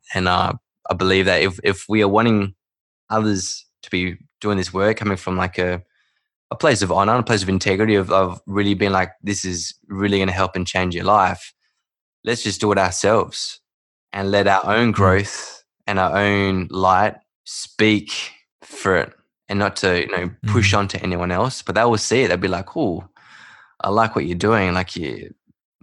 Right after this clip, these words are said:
Speaker 1: you know, they might have seen you, might, might not have seen you for, like, maybe two years or three years. And they go, "Oh my God, like, you've changed so much. Like, you look so full of life." Like,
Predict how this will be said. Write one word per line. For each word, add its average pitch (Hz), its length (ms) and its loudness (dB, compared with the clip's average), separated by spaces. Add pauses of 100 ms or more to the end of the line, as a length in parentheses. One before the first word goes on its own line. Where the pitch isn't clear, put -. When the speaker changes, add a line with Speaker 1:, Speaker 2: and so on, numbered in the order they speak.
(200)
Speaker 1:
you 95 100 -10
know, 98 260 -4
they 107 120 2
might 104 140 4
have 101 100 2
seen 110 240 2
you, 98 300 2 (100)
might, 104 180 4 (260)
might 107 180 2
not 104 100 4
have 101 140 -2
seen 101 160 0
you 95 60 2
for, - 100 -4
like, 82 100 4
maybe 90 200 -2
two - 180 0
years 95 320 0
or 90 40 2
three 87 260 -2
years. 87 420 -4 (400)
And 90 80 -10
they 98 40 0
go, 98 140 2
"Oh 101 60 2
my 92 140 0
God, 101 200 0
like, 85 160 -2
you've - 140 -18
changed 98 380 -2
so 92 180 -4
much. 95 380 0
Like, 85 200 -6
you 95 220 -6 (120)
look 98 160 -4
so 101 240 -2
full 95 200 -4
of 90 160 -2
life." 101 360 2
Like, 85 180 -4